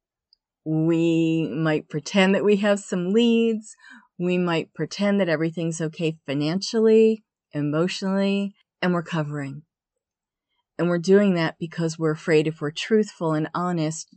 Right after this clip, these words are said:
you will not want to be our friend anymore. You will avoid us. And what we crave is acceptance and reassurance.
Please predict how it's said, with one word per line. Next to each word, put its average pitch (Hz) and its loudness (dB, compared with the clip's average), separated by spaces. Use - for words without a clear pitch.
you 175 4
will 170 2
not 143 0
want 139 -8
to - -18
be 151 -4
our 139 -6
friend 135 -6
anymore. 131 -10
You 170 2
will 156 2
avoid 147 -2
us. - -12
And 143 -4
what 143 -2
we 147 -4
crave 160 -4
is 151 0
acceptance 147 -6
and 143 -8
reassurance. 135 -10